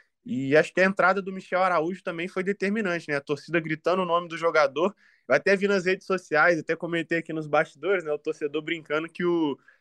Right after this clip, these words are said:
como vou até usar o bordão aí do Gabriel, né? A quem interessa omitir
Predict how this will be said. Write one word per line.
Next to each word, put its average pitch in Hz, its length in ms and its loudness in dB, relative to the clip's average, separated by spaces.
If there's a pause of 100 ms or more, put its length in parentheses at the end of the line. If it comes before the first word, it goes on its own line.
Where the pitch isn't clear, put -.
(140)
como 180 220 0
vou 160 100 4
até - 160 4
usar 185 220 6
o 190 60 6
bordão 170 380 2
aí 170 80 0
do 156 80 -4
Gabriel, 156 440 2
né? 143 100 0
A 139 60 0
quem 180 200 -10
interessa 196 500 2
omitir 170 520 -6